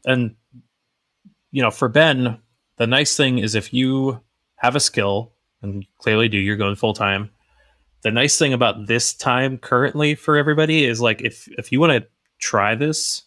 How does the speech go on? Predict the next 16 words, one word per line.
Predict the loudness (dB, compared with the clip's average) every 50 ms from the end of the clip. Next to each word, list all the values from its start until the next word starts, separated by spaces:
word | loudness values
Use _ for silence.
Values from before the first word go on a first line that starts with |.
| -8 -4
and | -2 -2
it | -2 -2 -2
doesn't | -2 -2 -2 -2 -2
work | -2 -4 -2 0 0
out, | 0 0 0 0
worst, | 0 0 0 -2 -4 -6 _ -4
absolute | 0 0 0 0 0 0 0 0
worst | 0 -2 -4 -4 -4 -4
case, | -2 -2 -2 -2 -4 -6 -8 -10 -12 _
you | -2 -2
gotta | -2 0 0
find | -2 -2 0
another | 0 -2 -2 -2
job. | 0 0 2 2 0 0 -2
It | -2 -2
is | -2 -2 -2 -6